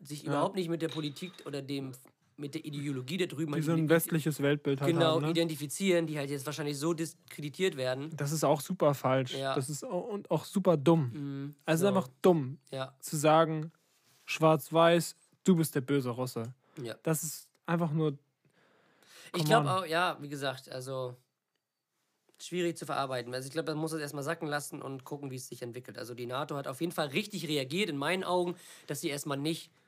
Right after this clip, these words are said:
Speaker 1: gleich Soldaten geschickt hat und jetzt wirklich auf ukrainischem Boden einfach kämpft. So, das finde ich ja
Speaker 2: Rein
Speaker 1: nicht gut.
Speaker 2: rechtlich ist es ja nicht deren Sache.
Speaker 1: Nee, weil die Ukraine ist kein nato-Mitglied.
Speaker 2: Mhm.
Speaker 1: Dementsprechend greift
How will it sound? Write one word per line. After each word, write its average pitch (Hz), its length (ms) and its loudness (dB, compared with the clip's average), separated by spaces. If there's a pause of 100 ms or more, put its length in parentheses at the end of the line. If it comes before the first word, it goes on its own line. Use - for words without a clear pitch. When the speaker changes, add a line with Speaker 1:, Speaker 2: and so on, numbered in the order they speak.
(300)
Speaker 1:
gleich 147 280 -2
Soldaten 151 440 0
geschickt 147 320 -6
hat 147 100 -6
und 135 140 -8
jetzt 131 160 -8
wirklich 135 420 -8 (760)
auf 131 180 -8 (760)
ukrainischem 135 480 -6
Boden 139 240 -6
einfach 127 340 -10 (680)
kämpft. - 400 -10 (420)
So, - 140 -12
das 139 160 -8
finde 170 100 0
ich 160 60 0
ja 160 60 2
Speaker 2:
Rein 170 120 6
Speaker 1:
nicht 160 80 4
gut. - 60 2
Speaker 2:
rechtlich 170 260 2
ist 170 80 0
es 160 140 -2
ja 165 100 2
nicht 156 300 -2
deren 151 200 2
Sache. 127 300 0 (400)
Speaker 1:
Nee, 151 320 0
weil 131 400 -4 (800)
die 127 140 -12
Ukraine 143 460 -4
ist 147 180 -6
kein 143 200 -6
nato-Mitglied. 120 560 -6
Speaker 2:
Mhm. - 20 -20
Speaker 1:
Dementsprechend 160 560 -6
greift 143 260 -6